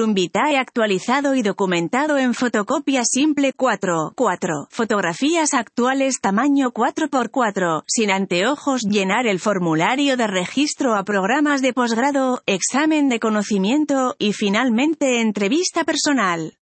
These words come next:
¿Tienes ganas de ampliar tus conocimientos y planteas estudiar algo relacionado al mundo de las minas?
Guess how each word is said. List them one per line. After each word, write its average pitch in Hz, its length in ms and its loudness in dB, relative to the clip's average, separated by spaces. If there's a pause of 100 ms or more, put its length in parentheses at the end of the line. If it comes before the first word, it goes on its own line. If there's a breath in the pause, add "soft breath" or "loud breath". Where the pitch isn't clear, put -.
(440)
¿Tienes 226 460 0
ganas 247 460 0
de 226 120 0
ampliar 220 520 0
tus 302 220 -2
conocimientos 240 1000 0
y 254 100 0
planteas 220 680 0
estudiar 208 580 0
algo 269 340 0
relacionado 226 760 0
al 240 120 2
mundo 339 400 2
de 320 100 0
las 294 220 2
minas? 185 680 0